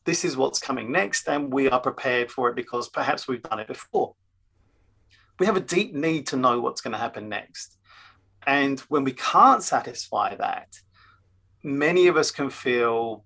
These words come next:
dislocated, disoriented, or even anxious. Now, in normal times, that predictability helps us to navigate everyday life on a fairly even keel.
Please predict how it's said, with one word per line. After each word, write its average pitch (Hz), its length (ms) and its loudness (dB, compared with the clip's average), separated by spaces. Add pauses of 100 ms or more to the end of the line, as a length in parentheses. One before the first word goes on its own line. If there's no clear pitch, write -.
dislocated, 131 920 -2 (220)
disoriented, 113 800 -2
or 117 160 0
even 110 220 -6
anxious. - 680 -14 (800)
Now, 175 140 6
in 180 100 4
normal 269 320 4
times, 107 800 -6 (320)
that - 180 4
predictability 165 720 2
helps 147 260 2
us 139 120 -6
to - 120 -6
navigate 123 640 0
everyday 117 400 -4
life 101 320 2
on 113 120 0
a 113 40 -2
fairly 117 400 0
even 107 320 -10
keel. 110 320 -4